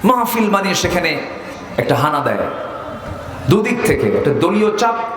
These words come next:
প্রশাসনিক চাপ, মাঝখান দিয়ে জনগণ মহা চাপে। বহু কিছুই তারা করেছে।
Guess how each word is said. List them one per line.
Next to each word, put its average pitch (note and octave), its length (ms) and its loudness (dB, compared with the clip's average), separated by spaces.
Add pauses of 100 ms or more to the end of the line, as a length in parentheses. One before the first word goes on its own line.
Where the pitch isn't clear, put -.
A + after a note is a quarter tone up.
(380)
প্রশাসনিক C#3 680 0
চাপ, F2+ 180 -2 (540)
মাঝখান F#3 420 0
দিয়ে D#3+ 120 0
জনগণ D#3 320 0
মহা C#3 380 0
চাপে। G2+ 240 -4 (1800)
বহু D3+ 240 4
কিছুই D#3 280 2
তারা C3+ 220 2
করেছে। A2 460 0